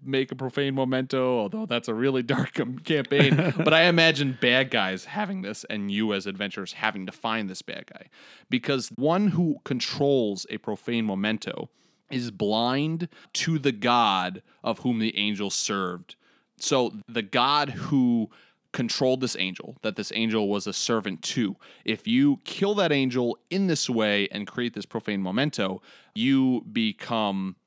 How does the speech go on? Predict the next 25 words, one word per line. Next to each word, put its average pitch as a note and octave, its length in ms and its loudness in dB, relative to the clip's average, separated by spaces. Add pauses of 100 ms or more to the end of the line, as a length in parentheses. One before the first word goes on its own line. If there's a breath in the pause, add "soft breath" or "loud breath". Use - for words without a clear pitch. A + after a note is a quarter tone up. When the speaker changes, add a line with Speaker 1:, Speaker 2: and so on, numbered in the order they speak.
(100)
Speaker 1:
totally C#3+ 600 2
invisible F#2+ 460 -2
to - 140 -12
this F2+ 180 -10
god. - 320 -8
They A2+ 120 -2
can't - 360 -2 (160)
locate A#2 600 2
you F#2 360 -2 (240 soft breath)
through G#2 220 -2 (100)
any A2+ 280 2
means. G2 540 -6 (240 loud breath)
Speaker 2:
So - 160 2
you're C3+ 160 6
standing C3 420 2
right A#2+ 120 2
in G#2+ 100 -4
front A#2 220 -2
of F#2 80 -6
him. F2+ 140 -12
Can - 160 -12
he G2+ 100 -8
see C3 220 -2
you? D3 160 2
Speaker 1:
No, A3 280 0